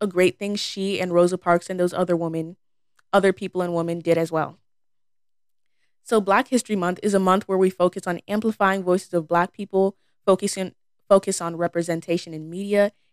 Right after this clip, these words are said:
and also to address the systems of oppression and different ideas that sometimes try to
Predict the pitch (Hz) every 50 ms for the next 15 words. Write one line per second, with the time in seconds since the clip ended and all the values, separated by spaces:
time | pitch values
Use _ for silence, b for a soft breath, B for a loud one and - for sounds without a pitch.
0 | _ - 196 - - - 180 196 - - 233 226 - 226 214 196 - - 185 185
1 | 165 165 170 175 180 - - 202 - - 180 190 - 185 185 185 180 175 170 165
2 | _ - 175 170 - - 190 185 185 202 220 _ _ _ _ _ _ _ _ _
3 | _ _ _ _ _ _ _ _ _ _ _ _ _ - 202 202 202 196 185 196
4 | 208 - 214 196 185 185 175 190 190 190 190 185 180 185 175 160 - _ _ _
5 | _ _ _ _ - - 208 196 196 - 208 185 180 180 180 185 - - _ _
6 | _ _ _ _ _ _ _ _ _ _ _ _ _ _ - 220 202 196 180 175
7 | 185